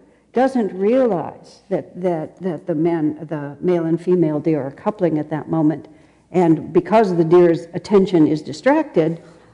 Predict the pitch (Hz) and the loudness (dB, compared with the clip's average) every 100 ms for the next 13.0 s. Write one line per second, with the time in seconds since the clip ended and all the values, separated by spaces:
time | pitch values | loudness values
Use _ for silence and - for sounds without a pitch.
0 | _ _ _ 170 214 190 - - - _ | _ _ _ -2 2 2 -2 -16 -20 _
1 | - - - 262 269 240 190 175 165 160 | -20 -14 -2 -2 0 2 2 2 0 -2
2 | 175 175 - 185 180 180 180 175 175 - | -4 -10 -4 2 2 4 4 4 0 -16
3 | _ _ _ - 214 190 185 - - _ | _ _ _ 0 2 4 0 -4 -18 _
4 | _ _ 165 175 165 - - 156 160 143 | _ _ -10 -8 -8 -10 -6 -4 -4 -8
5 | 120 _ _ _ _ _ _ _ - 185 | -16 _ _ _ _ _ _ _ 0 2
6 | 180 175 214 294 269 - 170 165 156 151 | 2 0 2 4 4 2 -2 0 -2 -8
7 | - _ _ 165 165 160 185 175 165 151 | -20 _ _ -4 -2 0 2 2 2 -2
8 | 160 170 180 165 139 - 156 147 143 180 | -2 2 4 2 -4 -8 -6 -6 -2 0
9 | 175 156 160 160 196 160 151 160 160 151 | 0 0 -2 0 2 2 0 -2 -2 -4
10 | - 151 160 196 180 160 175 202 185 175 | -8 -8 -2 -2 -2 -2 -4 -4 -8 -4
11 | 160 165 175 165 151 143 165 175 - - | -4 -2 0 0 0 -4 -4 -6 -6 -4
12 | 170 131 139 151 143 135 135 151 151 | -2 -4 -10 -10 -10 -10 -12 -10 -10